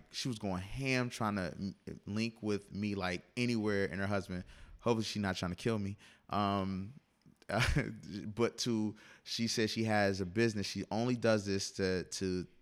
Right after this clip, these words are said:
to just for side money, but her husband and her have, like, two different companies and they do really well, but they need help with marketing.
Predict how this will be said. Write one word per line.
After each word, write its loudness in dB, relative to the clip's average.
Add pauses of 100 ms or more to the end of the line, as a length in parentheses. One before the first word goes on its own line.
(140)
to 0
just -4
for -8
side 0
money, -4
but -4
her 0
husband -2 (400)
and -2
her 0
have, -4 (180)
like, -6 (180)
two -4
different -2
companies -6
and -8
they -4
do -6
really -2
well, -2
but -12
they -6
need -8
help -10
with -10
marketing. -10